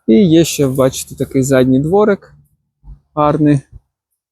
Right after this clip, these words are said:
з панорамою на ліс. І зліва, і справа, до речі, з, з обох боків панорама на ліс іде. Сусідні будинки, до речі, по сумам, це,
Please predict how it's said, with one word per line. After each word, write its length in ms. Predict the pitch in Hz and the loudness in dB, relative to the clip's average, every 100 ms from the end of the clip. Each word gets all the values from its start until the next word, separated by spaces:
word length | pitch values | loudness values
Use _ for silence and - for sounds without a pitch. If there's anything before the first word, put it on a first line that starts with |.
| _ _ _ _ _ _ - _ | _ _ _ _ _ _ -20 _
з 120 | - | -8
панорамою 680 | - 139 131 151 151 131 123 | 0 0 2 2 2 2 2
на 240 | 117 120 | 0 0
ліс. 520 | 110 104 107 - - _ - _ _ _ _ _ _ _ - | -2 -4 -4 -8 -10 _ -20 _ _ _ _ _ _ _ 0
І 80 | 147 | 2
зліва, 380 | 185 240 170 | 4 4 4
і 40 | 135 | 2
справа, 400 | - 113 117 110 | -2 -4 -2 -2
до 100 | 110 | -4
речі, 280 | 117 - 127 | -4 -6 -8
з, 140 | 131 | -6
з 100 | 127 | -2
обох 260 | 131 135 127 | 0 2 2
боків 340 | 131 - 156 | -2 -2 -4
панорама 540 | - 117 110 127 120 104 | -4 -8 -4 -2 -2 -6
на 140 | 98 | -8
ліс 280 | 95 - - | -8 -10 -12
іде. 200 | 104 107 _ _ _ _ _ _ _ _ _ _ _ _ _ _ _ _ _ _ - _ _ _ _ - - - _ _ | -12 -14 _ _ _ _ _ _ _ _ _ _ _ _ _ _ _ _ _ _ -20 _ _ _ _ -14 -14 -14 _ _
Сусідні 440 | - 139 185 175 175 | -2 0 0 0 0
будинки, 460 | 185 214 247 - | 2 2 0 0
до 120 | 175 | 2
речі, 280 | 170 165 170 | 2 2 -4
по 140 | - 139 | -4 -6
сумам, 480 | - 151 147 135 - | -2 0 0 -2 -6
це, 480 | - - 131 104 | -12 -4 -2 -2